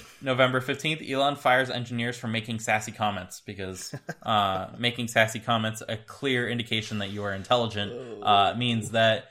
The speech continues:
you are not capable of, uh, working at Twitter anymore. Um,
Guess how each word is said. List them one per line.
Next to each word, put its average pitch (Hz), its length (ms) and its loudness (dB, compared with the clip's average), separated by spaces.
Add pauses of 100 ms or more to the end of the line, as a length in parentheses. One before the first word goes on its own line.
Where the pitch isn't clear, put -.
(140)
you 123 260 0
are 120 240 4
not 117 340 2
capable 101 560 -4
of, 95 480 -4 (240)
uh, 92 540 -2 (380)
working 104 420 -6
at 92 140 -6
Twitter 98 260 -4
anymore. 90 420 -8 (460)
Um, 90 540 -6